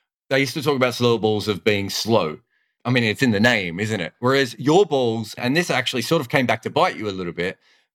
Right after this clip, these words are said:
'cause England were looking at it that way as well. There's not a big differential in your pace between your slowest ball and your quickest ball, the way that Tamal Mills is probably forty kilometers an hour difference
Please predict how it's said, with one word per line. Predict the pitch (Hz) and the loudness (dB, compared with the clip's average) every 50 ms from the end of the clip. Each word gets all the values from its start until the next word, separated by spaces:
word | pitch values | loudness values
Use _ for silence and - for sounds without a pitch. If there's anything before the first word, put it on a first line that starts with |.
| _ _ | _ _
'cause | - 139 120 - - | -6 -6 -4 -2 0
England | 160 175 202 185 156 123 107 | 2 2 4 4 2 2 0
were | 98 | -2
looking | 92 98 98 - 101 90 | -2 -4 -6 -4 -4 -2
at | 90 85 | -2 -2
it | 82 - - | -4 -4 -4
that | 95 95 - | -4 -2 0
way | 95 95 92 90 | 0 0 2 0
as | 90 85 101 | 0 0 0
well. | 120 127 117 98 - _ _ _ _ _ _ _ - | 0 0 0 0 -4 _ _ _ _ _ _ _ -2
There's | 151 160 160 - | 0 0 0 2
not | 160 180 226 | 2 2 2
a | 247 | 2
big | 170 - 196 175 143 | 0 -2 -4 -4 -4
differential | - 175 165 - 131 127 135 156 156 - 135 117 | -4 -4 -4 -2 -2 -2 -2 -2 -2 -2 -2 0
in | 117 117 | 0 2
your | 123 135 131 120 | 2 2 0 -2
pace | - - 147 117 87 - - - - - - _ _ _ _ - | -2 -2 -2 -2 -2 -4 -10 -16 -18 -20 -20 _ _ _ _ -8
between | 113 - - 113 117 113 110 107 | -8 -6 -2 -2 0 0 0 0
your | 107 110 113 107 | 0 0 0 -2
slowest | - - 135 131 127 120 117 - | 0 0 0 2 2 0 -2 -2
ball | - 113 110 | -2 -2 0
and | 107 104 | 0 -2
your | 98 92 | -4 -2
quickest | - 117 98 - 95 - - | -2 -4 -4 -4 -6 -4 -2
ball, | 98 98 104 | -2 0 2
the | 101 139 131 | 4 6 6
way | 131 135 131 127 | 6 6 4 4
that | 117 120 120 - _ _ - | 2 0 -2 -4 _ _ -6
Tamal | 160 151 156 151 139 123 120 | 0 2 4 4 4 4 2
Mills | 127 131 127 120 101 87 | 0 0 0 -2 -2 -4
is | 107 101 - | -6 -8 -6
probably | - 117 110 104 104 | -4 -4 -2 -2 -4
forty | 98 - - 113 110 101 - 113 104 92 | -4 -4 -4 -4 -4 -2 -2 -2 -4 -4
kilometers | - - 110 110 110 104 104 98 104 87 104 | -6 -4 -2 0 0 2 0 -2 -2 -2 -2
an | 101 | 0
hour | 101 98 95 90 85 82 78 | 0 0 0 0 0 -2 -2
difference | - 110 95 - - 80 65 - - | -2 -2 -2 -2 -4 -12 -12 -12 -18